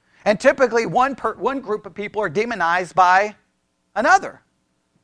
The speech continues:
Germany demonized the Jews. And then you can go to all kinds of other societies where this group gets demonized. This group gets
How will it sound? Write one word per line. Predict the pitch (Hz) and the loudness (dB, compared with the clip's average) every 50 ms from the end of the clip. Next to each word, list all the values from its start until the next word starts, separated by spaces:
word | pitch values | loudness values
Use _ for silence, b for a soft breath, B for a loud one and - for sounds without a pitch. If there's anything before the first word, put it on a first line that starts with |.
| _ _ _ _ _ _ _ _ _ _ _ _ _ _ _ _ _ _ _ _ _ _ - | _ _ _ _ _ _ _ _ _ _ _ _ _ _ _ _ _ _ _ _ _ _ -10
Germany | - 175 202 190 196 220 254 285 339 381 392 - _ | -4 -2 -2 0 0 0 -2 -2 -2 -2 -6 -8 _
demonized | - 196 202 190 190 196 190 196 220 254 285 339 339 - - - - _ _ _ _ _ _ _ _ _ _ _ _ _ _ _ - _ _ _ _ - | -2 -2 0 0 2 4 4 6 6 4 2 0 -2 -8 -12 -16 -20 _ _ _ _ _ _ _ _ _ _ _ _ _ _ _ -20 _ _ _ _ -10
the | 226 | -8
Jews. | 226 294 359 392 381 226 135 117 117 - b b b b b | -2 -2 -2 0 0 -2 -4 -6 -10 -16 b b b b b
And | 175 202 220 | 0 0 0
then | 220 | -4
you | 214 208 | -8 -8
can | 220 214 | -4 -2
go | 208 202 | 0 0
to | 196 208 - | 0 0 0
all | 170 196 226 - | 0 0 0 0
kinds | - 247 247 220 | -2 -4 -4 -4
of | 226 240 | -4 -2
other | 254 262 254 247 | -2 -2 -2 -4
societies | - - 262 - 311 302 294 233 196 156 | -6 -8 -6 -6 -4 -4 -2 -4 -6 -8
where | 151 170 175 | -6 -6 -6
this | 151 131 139 208 220 220 - | -6 -2 -2 -2 -2 -2 -6
group | - 220 220 185 | -10 -10 -10 -8
gets | 175 226 - - | -8 -10 -10 -10
demonized. | - 151 240 247 233 202 170 131 117 117 117 113 - | -12 -12 -10 -10 -8 -8 -8 -8 -8 -8 -12 -10 -8
This | 175 180 - - | -8 -8 -8 -4
group | - 202 208 185 170 | -4 -4 -4 -2 0
gets | 196 208 - - | 0 0 0 -2